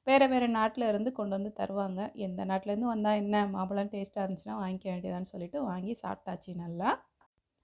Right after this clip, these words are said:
அப்புறம் ஒரு பத்து மணிக்கு போல ஒரு கப்பு ஃபுல்லா மாதுளம்பழம் ஜூஸ் எடுத்து அதையும் சூப்பரா குடிச்சு முடிச்சாச்சு. அதுக்கப்புறம் வந்து காஃபி குடிக்கணும் போல இருந்துச்சு.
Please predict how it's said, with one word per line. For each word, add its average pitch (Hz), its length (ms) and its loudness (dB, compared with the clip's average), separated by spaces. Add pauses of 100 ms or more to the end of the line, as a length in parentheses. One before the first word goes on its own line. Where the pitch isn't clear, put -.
அப்புறம் 277 320 6
ஒரு 294 140 8
பத்து 254 280 -2
மணிக்கு 240 260 2
போல 233 240 4
ஒரு 233 160 6
கப்பு 214 320 0
ஃபுல்லா 226 340 2
மாதுளம்பழம் 202 600 2
ஜூஸ் 196 240 -4
எடுத்து 196 260 -4
அதையும் 196 360 -2
சூப்பரா 190 400 -4
குடிச்சு 196 320 -8
முடிச்சாச்சு. 185 580 -4 (460)
அதுக்கப்புறம் 262 580 4
வந்து 226 260 2
காஃபி 214 320 0
குடிக்கணும் 208 440 -2
போல 196 180 0
இருந்துச்சு. 196 380 -2